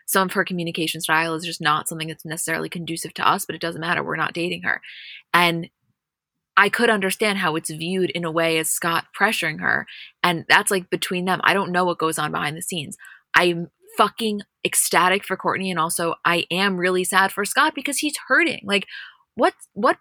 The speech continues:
kind of person wants to watch somebody else hurt? I don't know. That's just not enjoyable.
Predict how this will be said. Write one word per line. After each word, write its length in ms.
kind 220
of 80
person 280
wants 200
to 80
watch 240
somebody 320
else 320
hurt? 260
I 80
don't 140
know. 160
That's 160
just 140
not 280
enjoyable. 640